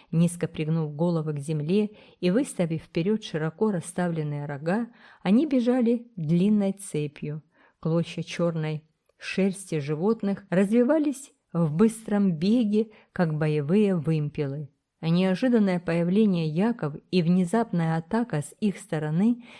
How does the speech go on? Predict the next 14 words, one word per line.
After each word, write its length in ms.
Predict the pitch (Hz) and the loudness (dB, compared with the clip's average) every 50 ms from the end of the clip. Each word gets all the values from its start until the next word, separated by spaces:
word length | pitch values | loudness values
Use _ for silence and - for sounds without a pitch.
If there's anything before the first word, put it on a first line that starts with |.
| - _ - | -16 _ -2
застали 500 | 165 180 175 - - - 247 277 262 240 | 0 0 0 0 0 -2 0 0 0 0
путешественников 1000 | - 233 220 - 196 - - - 196 196 - - - 190 190 190 - 185 180 170 | -2 -2 -2 -2 -2 -2 0 0 0 0 -2 -2 -2 -2 0 0 0 0 0 0
врасплох. 720 | 175 175 185 180 - - - - 156 151 143 143 - - _ _ _ - _ | 0 0 0 -2 -4 -8 -6 -4 -2 -2 -2 -4 -8 -14 _ _ _ -6 _
Первым 540 | - 214 247 254 247 262 254 254 254 - _ _ - | 6 6 6 6 6 4 0 0 0 -4 _ _ -2
опомнился 720 | 190 180 - - 175 180 185 185 185 190 185 - - 196 180 | -2 -2 -2 0 0 2 2 2 2 0 -2 -4 -6 -8 -8
Смуга. 580 | - - - 160 156 151 143 143 147 147 143 - _ _ _ _ _ _ _ _ - | -8 -6 -4 -4 -2 -2 -4 -6 -6 -8 -10 -10 _ _ _ _ _ _ _ _ -8
«Рассыпайтесь 800 | 151 151 160 175 - - - 190 - 208 208 208 202 - 196 185 | -4 -2 -2 -2 -2 -2 -2 0 2 2 2 2 2 0 0 2
на 180 | 202 208 214 214 | 4 4 4 4
обе 180 | 202 190 208 | 4 2 2
стороны, 600 | 196 - - - - 240 226 202 185 170 156 143 - | 0 -2 -2 2 2 4 4 4 2 0 -2 -2 -4
скорее!» 720 | - - - 240 233 233 247 269 269 247 202 175 147 135 - - _ _ _ _ _ _ - | -6 -2 2 4 4 6 6 6 6 6 6 4 2 -2 -6 -14 _ _ _ _ _ _ -6
громко 400 | - 175 160 160 147 139 - 156 | -2 0 0 0 0 -2 -6 -8
крикнул 540 | - - 156 151 - - 165 165 165 165 - | -8 -6 -8 -8 -6 -6 -6 -6 -6 -8 -6
он. 320 | 175 165 151 139 139 143 | -6 -6 -6 -6 -8 -10